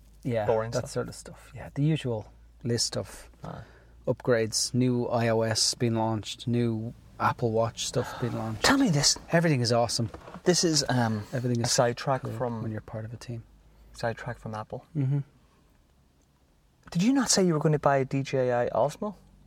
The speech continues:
Speaker 2: camera?
Speaker 1: Yeah.
Speaker 2: Did you buy one?
Speaker 1: I'm going tomorrow. I'm going in to get one tomorrow.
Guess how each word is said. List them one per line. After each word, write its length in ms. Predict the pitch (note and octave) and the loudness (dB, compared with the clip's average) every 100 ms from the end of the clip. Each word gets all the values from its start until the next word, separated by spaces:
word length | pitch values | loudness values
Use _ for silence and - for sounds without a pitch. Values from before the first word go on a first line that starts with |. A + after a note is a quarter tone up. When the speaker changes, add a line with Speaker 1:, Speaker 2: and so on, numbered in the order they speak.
| - - _ _ - | -20 -20 _ _ -10
Speaker 2:
camera? 360 | D#3+ E3+ F3+ - _ _ _ _ - - | -2 -2 -2 -8 _ _ _ _ -20 -8
Speaker 1:
Yeah. 240 | B2 A#2 A#2+ - - | -4 -4 -6 -14 -10
Speaker 2:
Did 80 | |
you 60 | C3 | -8
buy 100 | C3+ | -6
one? 160 | E3 E3+ _ _ _ - - _ _ _ _ _ | -6 -8 _ _ _ -20 -20 _ _ _ _ _
Speaker 1:
I'm 100 | A#2 | -6
going 220 | A#2 A#2+ B2 _ _ _ _ - | -2 -2 -4 _ _ _ _ -16
tomorrow. 400 | - A2+ A2 A#2 - - - - - - _ - - | -8 -4 -4 -6 -12 -20 -20 -20 -20 -20 _ -20 -12
I'm 60 | A2+ | -10
going 160 | G#2+ | -8
in 80 | G#2+ | -10
to 100 | - | -8
get 180 | A#2 A2+ | -8 -6
one 120 | A#2 | -8
tomorrow. 280 | - A2 | -8 -10